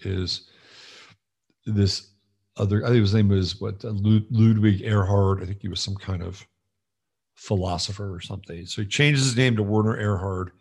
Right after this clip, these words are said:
He meets this woman, and they go and they live in Saint Louis. And his wife doesn't hear from him for a very long time.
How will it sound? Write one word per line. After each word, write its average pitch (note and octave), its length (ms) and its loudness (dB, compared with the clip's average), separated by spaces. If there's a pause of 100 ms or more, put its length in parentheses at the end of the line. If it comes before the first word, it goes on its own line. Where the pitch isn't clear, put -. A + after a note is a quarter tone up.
(640)
He B2 160 2
meets B2+ 300 4
this A#2+ 180 0
woman, G2+ 560 4 (480)
and A#2 140 0
they G#2+ 100 4
go G#2+ 200 6
and G#2 100 6
they G2+ 60 4
live G#2 240 2
in G#2 80 2
Saint G2+ 260 -2
Louis. G2 500 -4 (580)
And A2 120 -4
his G#2+ 180 -8
wife D3+ 240 0
doesn't A2+ 240 0
hear G#2+ 200 -2
from G2+ 200 -8
him F#2+ 140 -6
for G2 380 -10
a F#2+ 40 -10
very G2+ 220 -4
long E2+ 400 -14
time. - 340 -16